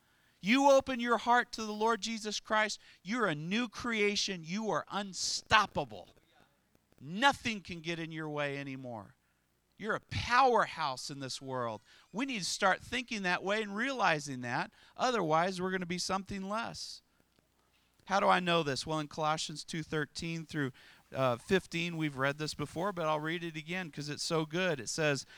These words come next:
"When you were dead in your sins and uncircumcision of your flesh, God made you alive in Christ." That sovereignty of God came in and breathed new life into you. He forgave all our sins.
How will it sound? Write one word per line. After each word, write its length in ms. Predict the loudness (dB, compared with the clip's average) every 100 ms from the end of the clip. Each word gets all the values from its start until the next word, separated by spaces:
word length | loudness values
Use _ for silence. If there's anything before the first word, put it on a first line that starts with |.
| -20 -2
"When 200 | 0 4
you 220 | 6 6
were 180 | 6 4
dead 400 | 4 4 4 2
in 140 | 0
your 160 | 0 0
sins 400 | 0 0 0 -2
and 160 | -2
uncircumcision 920 | -2 -2 -2 -2 -4 -6 -2 -2 -2 -4
of 120 | -2
your 140 | -4
flesh, 540 | -4 -4 -2 -2 -4 -10 -18 -20 -4
God 480 | 6 8 8 6 2
made 360 | 0 0 0 -2
you 200 | 0 0
alive 540 | 0 -2 -2 -4 -4
in 160 | -6 -6
Christ." 720 | -4 -4 -4 -6 -10 -12 -20 _ _ _ _
That 200 | -10 -8
sovereignty 800 | -6 -2 2 2 2 -2 -2 -4
of 160 | -4 -2
God 380 | 0 0 -2
came 280 | -4 -6 -4
in 200 | -2 -4
and 180 | -6 -4
breathed 500 | -2 -2 -2 -4 -6
new 220 | -4 -2
life 380 | 0 0 0 -4
into 180 | -6 -2
you. 160 | 0
He 160 | 0 -2
forgave 560 | -4 -8 -4 -2 0 2
all 180 | 2
our 140 | 2 -2
sins. 500 | -6 -4 -4 -6